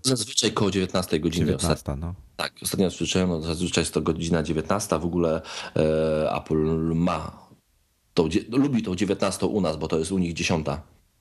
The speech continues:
Speaker 1: rano, e, czasu Cupertino chyba.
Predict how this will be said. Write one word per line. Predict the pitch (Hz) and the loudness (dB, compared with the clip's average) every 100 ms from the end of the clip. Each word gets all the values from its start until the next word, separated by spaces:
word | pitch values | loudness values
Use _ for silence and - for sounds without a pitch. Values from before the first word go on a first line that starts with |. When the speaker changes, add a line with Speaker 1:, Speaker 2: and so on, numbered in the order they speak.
| - | -12
Speaker 1:
rano, | - 76 98 143 - - - - - - - | 0 2 2 -2 -8 -20 -20 -20 -20 -16 -4
e, | 76 73 76 76 82 - | 0 2 2 0 -2 -6
czasu | - - - 78 | -6 -4 -2 -2
Cupertino | 78 82 78 80 78 | -2 -2 -2 0 -2
chyba. | - 110 151 | 0 -2 -2